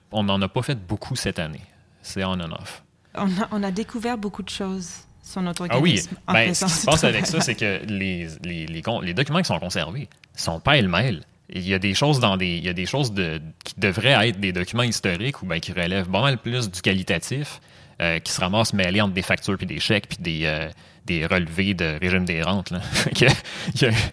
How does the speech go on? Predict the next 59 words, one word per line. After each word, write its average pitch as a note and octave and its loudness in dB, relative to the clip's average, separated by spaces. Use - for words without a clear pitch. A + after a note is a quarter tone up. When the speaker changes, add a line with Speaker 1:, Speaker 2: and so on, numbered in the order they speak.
Speaker 1:
faut, - -4
historiquement, C3 6
moi, B2+ 6
j-, G#2+ 2
euh, G#2 4
dans A2 6
le G#2+ 4
tri B2+ 0
que A2+ 2
je - 0
fais C3 4
actuellement, A#2+ 2
je - 0
fais F#2 0
pas A#2 2
un A#2 6
travail G#2 4
d'archiviste, G2 0
je - -2
fais F#2 2
juste F2+ 2
du F2+ -6
tri. E3+ -2
Donc, G2 0
je F2+ -2
garde F2+ 2
toutes D3 0
ces G#2 2
endro-, G2+ 2
ces - -2
choses-là, G#2 0
là G#2+ 2
où A2+ 4
je G#2 0
les F#2 -2
trouve. A2 -4
C'est - -6
pas G#2 4
ma F2 2
job F#2 0
de F#2 0
les, E2+ -2
les E2 -8
déplacer - -4
puis - -12
les, D#2+ -8
les D#2+ -10
reclasser. F#2+ -2
Mais, E2 -2
euh, D#2 -8
un F#2 2
jour, A#2 4
il A2+ 6
y G2+ 6
a F#2 4
un F#2 2
archiviste F#2+ 2
qui - -6
va F2 0